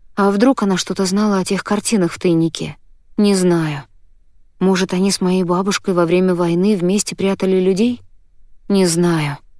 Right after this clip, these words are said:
заладил Габриэль, как заевшая пластинка. Лия хмыкнула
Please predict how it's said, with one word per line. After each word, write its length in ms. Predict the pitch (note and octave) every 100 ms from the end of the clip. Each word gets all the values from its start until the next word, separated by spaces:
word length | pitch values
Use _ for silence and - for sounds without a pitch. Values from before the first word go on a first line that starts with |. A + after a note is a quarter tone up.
| - _ -
заладил 540 | F#3+ F#3 F#3 F3+ E3 F3
Габриэль, 540 | E3+ D#3+ E3 F3 G#3
как 180 | F#3+ E3+
заевшая 520 | D#3+ D#3 E3+ - E3+
пластинка. 640 | - D#3+ - D#3 D3+ - - - _ - - - - -
Лия 260 | F#3 F#3 F3+
хмыкнула 640 | D#3 F#3+ G#3 - A3+ A3+